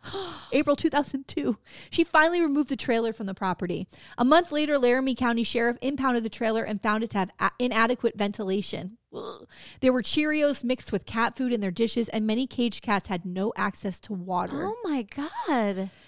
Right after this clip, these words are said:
Speaker 1: The deputies took the forty-eight cats to the Cheyenne Animal Shelter, where all of the cats were found to have ear mites. Some had infected sores. One had a respiratory infection. One showed evidence of self-mutilation. And one was euthanized because of advanced ringworm.
Speaker 2: Oh.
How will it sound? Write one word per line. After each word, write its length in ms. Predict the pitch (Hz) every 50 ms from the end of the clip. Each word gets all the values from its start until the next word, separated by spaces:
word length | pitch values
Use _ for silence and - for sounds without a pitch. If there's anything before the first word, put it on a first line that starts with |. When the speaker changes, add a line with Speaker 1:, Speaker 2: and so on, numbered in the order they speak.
| - _ -
Speaker 1:
The 80 | 254
deputies 480 | 220 240 294 285 - 302 294 302 262 -
took 180 | - 311 - -
the 80 | 285 -
forty-eight 340 | 277 247 247 254 233 226
cats 320 | - 226 220 220 214 - -
to 120 | - 214 196
the 40 |
Cheyenne 460 | 190 - - 208 202 202 202 196 196 -
Animal 300 | 196 196 208 202 208 190
Shelter, 360 | - - 196 190 - - 196
where 180 | 190 190 -
all 260 | - - 196 208 220 226
of 60 | 220
the 80 | 240
cats 300 | - - 208 180 185 -
were 80 | - 185
found 260 | - - 185 180 180 180
to 80 | 190
have 200 | 170 175 170 180 - - 226
ear 160 | 233 240 240
mites. 360 | 233 226 220 220 220 - - _ - - -
Some 220 | - - 247 226 220
had 160 | 202 202 196
infected 420 | 190 170 - 185 - - 180 175
sores. 380 | - - 233 220 214 208 202 -
One 100 | 214 208
had 140 | 190 185 180
a 60 | 180
respiratory 480 | 185 196 208 - 220 - - 220 214 208
infection. 400 | 196 - 208 190 - 220 196 190
One 180 | 190 185 185 175
showed 240 | - - 190 175 -
evidence 360 | - 175 190 190 185 180 -
of 100 | 160 -
self-mutilation. 1080 | - - 196 185 - _ - 190 175 175 175 208 269 294 269 - 311 294 294 294 294 - - - - - - - -
And 260 | - 240 233 233 233 226
one 200 | 240 240 247 262
was 160 | 262 214 -
euthanized 460 | 240 240 - 226 202 196 190 190 180
because 240 | 214 190 - 202 180
of 80 | 185 180
advanced 420 | 180 180 170 170 170 - - -
ringworm. 460 | 185 175 175 170 175 170 165 160 175 294
Speaker 2:
Oh. 220 | 294 285 285